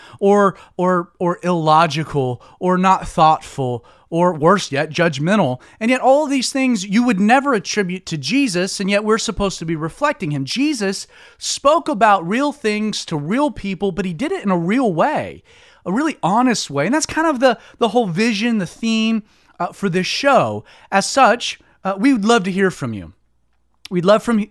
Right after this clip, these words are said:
we'd love to hear from you, the audience. We'd love your questions. If something's said that you don't agree with, please call us, challenge us, email us. We wanna hear from you. Topics, anything.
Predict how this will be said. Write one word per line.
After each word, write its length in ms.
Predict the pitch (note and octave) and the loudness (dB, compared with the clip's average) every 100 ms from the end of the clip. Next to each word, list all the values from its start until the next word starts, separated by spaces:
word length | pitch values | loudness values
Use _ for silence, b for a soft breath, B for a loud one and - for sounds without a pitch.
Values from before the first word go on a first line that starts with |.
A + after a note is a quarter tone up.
| - | -10
we'd 240 | E3+ F3 | -6 -2
love 140 | G#3+ G3 | -2 -2
to 60 | |
hear 180 | F3+ A3+ | -4 -4
from 160 | A3+ G3+ | -2 -2
you, 120 | G#3+ | 0
the 140 | A3 | 2
audience. 400 | G#3 G#3 G#3+ - | 2 2 -2 -6
We'd 100 | F3 | -2
love 140 | F3+ D#3+ | -2 -2
your 100 | D3 | -4
questions. 800 | - A#3 - B3+ A#3+ A#3+ - - B B B | 0 0 0 -4 -2 -2 -6 -16 B B B
If 200 | D#3 C#3+ | -14 -12
something's 400 | - G3+ F3+ D#3+ | -6 -6 -4 -6
said 240 | - G#3+ F3+ | -2 -2 -2
that 80 | C#3 | -4
you 100 | C#3+ | -4
don't 160 | C3+ | -4
agree 240 | A#2+ D#3+ B3 | -4 -2 -2
with, 300 | D4 - - | -2 -6 -12
please 340 | - G#3+ - - _ _ _ _ | -4 -4 -4 -10 _ _ _ _
call 260 | - E3 C#4 | 2 4 4
us, 160 | D4 | 2
challenge 460 | - G#3 F3 A#3+ - | -2 0 0 0 -2
us, 340 | D4 - - _ _ _ - | -4 -4 -8 _ _ _ -4
email 380 | G#3 A#3 A#3 | 0 4 4
us. 320 | C#4 C#4 - - _ b b b b | 2 0 -6 -10 _ b b b b
We 120 | - A#3+ | 2 4
wanna 180 | D4+ | 6
hear 200 | C4+ D4+ | 4 2
from 260 | C4 E3+ C3 | -2 -4 -4
you. 240 | F#2+ D#2 - | -6 -14 -8
Topics, 640 | - B3+ - A2 - - | 0 0 0 -10 -10 -6
anything. 640 | A#3 D#4+ C#4+ C#3 F#2 D2 | 0 0 0 -4 -10 -12